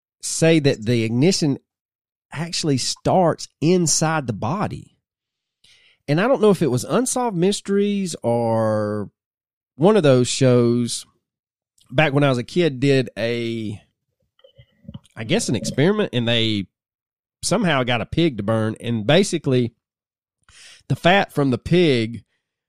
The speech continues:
was kinda like the wax of a candle. Once it started, it just burnt through all the fat and continued to burn. But they couldn't replicate the high temperatures.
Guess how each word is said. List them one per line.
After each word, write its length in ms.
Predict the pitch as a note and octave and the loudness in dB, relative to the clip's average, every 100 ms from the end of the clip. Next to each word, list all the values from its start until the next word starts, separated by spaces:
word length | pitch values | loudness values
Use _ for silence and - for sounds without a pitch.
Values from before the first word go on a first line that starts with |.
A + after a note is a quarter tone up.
| _ _ _ _ _ _ _ _ - | _ _ _ _ _ _ _ _ -4
was 160 | A#2 | -4
kinda 240 | - C#3+ D3 | -2 -2 0
like 340 | C3 A#2+ G#2+ | 0 -2 -4
the 400 | A2 G#2+ G2+ G2 - _ _ _ _ _ | -2 -2 -2 -10 -16 _ _ _ _ _
wax 360 | F#2+ B2+ B2 - | -4 -2 -2 -4
of 100 | G2 | -8
a 40 | |
candle. 400 | F#2 C3+ A2+ F#2 | -6 -4 -4 -4
Once 320 | F2 C3 - C3 | -4 -2 -2 -6
it 100 | - | -6
started, 760 | - - D3 C3+ A2+ G#2 G2 | -4 2 4 4 2 -2 -6
it 200 | - G#2+ | -10 -10
just 220 | G#2+ A2+ | -8 -8
burnt 340 | G#2 A#2+ A#2 - | -4 0 0 -2
through 280 | - A2+ F2+ | 0 0 2
all 200 | G#2 G2+ | 0 -2
the 100 | E2 | -4
fat 420 | - A2 F#2+ F#2 - | -6 -4 -4 -10 -12
and 140 | G#2 | -10
continued 500 | - G2 B2 A#2 G2 | -6 -4 -2 0 -2
to 60 | E2 | -4
burn. 340 | D#2+ F#2+ E2 | -4 -4 -6
But 180 | D2+ G2 | -8 -6
they 100 | A#2 | -6
couldn't 500 | - - F#3 D3+ B2+ | -2 0 0 0 0
replicate 540 | C3 B2 B2+ - B2+ | 0 0 -2 -2 -4
the 100 | G#2 | -4
high 280 | G2 B2 G#2+ - | -8 -6 -6 -4
temperatures. 720 | C#3 A2 D3 - - - | -4 -4 -8 -16 -16 -20